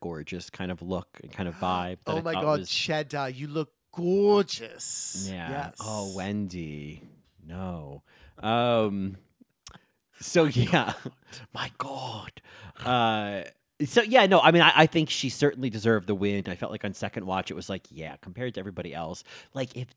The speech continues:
Speaker 1: Dawn won this week, I, I would have gone on
Speaker 2: Yeah, no.
Speaker 1: change dot org,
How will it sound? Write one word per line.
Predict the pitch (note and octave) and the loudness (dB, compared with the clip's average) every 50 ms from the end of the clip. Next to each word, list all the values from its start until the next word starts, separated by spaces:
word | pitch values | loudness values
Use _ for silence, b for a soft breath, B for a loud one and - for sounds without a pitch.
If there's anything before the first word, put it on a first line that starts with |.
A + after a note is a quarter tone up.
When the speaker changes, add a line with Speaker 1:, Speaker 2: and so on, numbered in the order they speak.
| - | -10
Speaker 1:
Dawn | - A#2+ G#2+ B2 C3 C3+ D3 D3+ C#3 B2 G2+ | -8 -6 -4 -2 -2 -2 -2 -2 -4 -6 -8
won | F#2+ F#2+ G2 G#2 G#2+ A2 A2+ | -8 -6 -6 -4 -4 -4 -6
this | A#2 A#2+ - - - | -6 -8 -8 -10 -10
week, | B2 B2 B2 B2 B2 - _ _ B B B B B B B _ _ _ _ - | -8 -6 -6 -6 -8 -10 _ _ B B B B B B B _ _ _ _ 0
I, | - C3+ D3 D3 D3+ D#3 D#3+ D#3+ E3 D#3+ C#3 - - _ _ _ _ _ - B B B B B _ _ _ _ _ - | 2 4 6 6 6 4 4 2 2 0 0 -4 -8 _ _ _ _ _ -20 B B B B B _ _ _ _ _ 0
I | A#2+ C#3+ D#3+ | 2 2 2
would | D#3 D3+ D#3 | 2 0 -2
have | C#3 A#2 | -2 0
gone | - A#2+ A2+ G#2+ | 0 0 2 2
on | G#2+ G#2 | 0 -2
Speaker 2:
Yeah, | G2+ G#2+ | -2 -2
no. | G#2 | -4
Speaker 1:
change | G2 F#2+ F2+ | -4 -4 -2
dot | G2 F#2 F2+ | -4 -4 -2
org, | F#2 G2 G2 F#2 F2 E2+ E2+ E2+ | 0 0 0 0 -2 -2 -4 -6